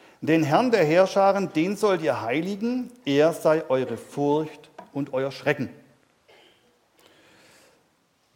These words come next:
Ja, die Botschaft gilt da natürlich zunächst Israel, dem Volk.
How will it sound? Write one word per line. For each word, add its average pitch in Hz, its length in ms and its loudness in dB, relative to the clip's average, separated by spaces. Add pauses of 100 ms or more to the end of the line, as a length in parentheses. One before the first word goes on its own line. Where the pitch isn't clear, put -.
Ja, 131 440 0 (400)
die 156 80 -4
Botschaft 165 480 -4
gilt 170 220 -2
da 165 100 2
natürlich 165 320 -4
zunächst 151 440 -8
Israel, 175 680 -8
dem 143 140 -10
Volk. 147 400 -2